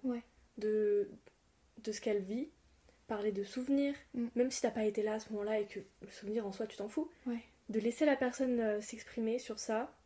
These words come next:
Speaker 2: de, d'apporter son soutien, mais pas forcément d'apporter des conseils. Tu devrais vivre la chose comme ça, tu devrais
Speaker 1: Ouais.
Speaker 2: penser ça, prendre le, prendre la mort comme une bonne chose. Tu peux le penser, mais en fait, il y a des choses que la personne n'est pas encore prête à entendre.
Speaker 1: Ouais.
Speaker 2: Donc, il faut vraiment, euh,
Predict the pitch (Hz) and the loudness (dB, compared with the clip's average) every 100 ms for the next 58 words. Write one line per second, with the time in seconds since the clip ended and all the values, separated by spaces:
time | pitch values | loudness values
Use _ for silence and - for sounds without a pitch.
0 | _ - 220 226 202 226 233 294 254 226 | _ -4 2 4 6 4 4 2 2 0
1 | - 277 269 269 - - _ _ _ 220 | -4 -2 0 0 -2 -20 _ _ _ 0
2 | 220 311 185 - 240 247 226 220 - 214 | 2 0 0 0 2 2 2 -2 0 2
3 | 220 226 - 240 240 262 262 262 262 247 | 2 0 2 2 2 0 0 0 2 0
4 | 247 254 262 269 - 240 240 247 247 240 | 0 -4 -6 -4 -2 -2 0 0 2 0
5 | 240 285 277 240 240 - 247 226 220 - | -2 -4 -2 -2 -2 -2 0 2 2 -2
6 | - - - 254 233 220 220 226 240 - | -20 -14 0 2 2 2 2 2 0 -2
7 | 214 202 240 285 - 240 - - - - | -2 0 -2 -2 2 2 2 -12 -20 -20
8 | 320 - - - 302 294 226 214 226 - | -20 -20 -12 0 2 2 0 2 0 -2
9 | - _ _ _ 226 277 277 220 214 - | -16 _ _ _ -2 2 2 2 0 4
10 | 277 302 - 220 214 214 220 269 240 247 | 4 4 -2 -4 -2 -4 -4 0 0 0
11 | 262 254 - - 262 247 226 226 220 - | -2 -2 -6 -6 -2 -2 -2 -4 -4 -8
12 | _ 247 226 - _ _ _ _ _ _ | _ -4 -4 -8 _ _ _ _ _ _
13 | _ _ _ - - 233 - 220 233 254 | _ _ _ -10 -4 0 2 2 2 2
14 | 269 220 202 190 185 185 | 2 4 4 2 -2 -6